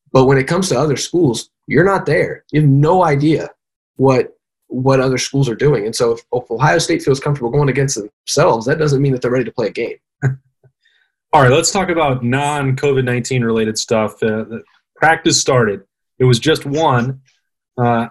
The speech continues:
Speaker 2: and there's always this caveat in the first week of August. Gotta take it with a grain of salt. But, uh, Ryan Day was asked about the right tackle battle, uh, and he talked about, the first thing he mentioned was the physical, uh, shape that Nicholas Petit-Frere showed up in.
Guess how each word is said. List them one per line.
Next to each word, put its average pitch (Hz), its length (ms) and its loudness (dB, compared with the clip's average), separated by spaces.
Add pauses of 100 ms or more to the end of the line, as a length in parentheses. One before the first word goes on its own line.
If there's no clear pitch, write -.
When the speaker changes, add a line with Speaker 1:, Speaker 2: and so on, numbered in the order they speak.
(140)
Speaker 2:
and 120 160 0
there's 120 160 0
always 143 240 0
this 131 160 -2
caveat 139 480 -2
in 131 60 -4
the 113 80 -6
first 131 240 -2
week 135 140 -2
of 120 100 -2
August. 135 500 -2 (300)
Gotta 131 180 4
take 139 160 2
it 139 40 -2
with 135 180 0
a 127 40 -2
grain 127 220 -2
of 120 80 -4
salt. 113 480 -2
But, 117 240 -2 (480)
uh, 113 100 2
Ryan 131 280 2
Day 131 180 0
was 123 160 -2
asked 127 300 0
about 117 220 -2
the 113 80 -2
right 117 200 -2
tackle 135 380 0
battle, 143 480 -4 (400)
uh, 110 280 -2 (120)
and 117 80 -2
he 113 80 0
talked 127 260 -2
about, 131 420 -4 (400)
the 117 60 -4
first 143 300 0
thing 135 120 0
he 135 80 0
mentioned 131 340 -2
was 120 420 -4
the 107 80 -4
physical, 135 720 0 (360)
uh, 117 140 -4
shape 131 420 0
that 123 160 -4
Nicholas 123 320 -2
Petit-Frere 123 560 0
showed 120 260 0
up 113 200 -2
in. 104 220 -8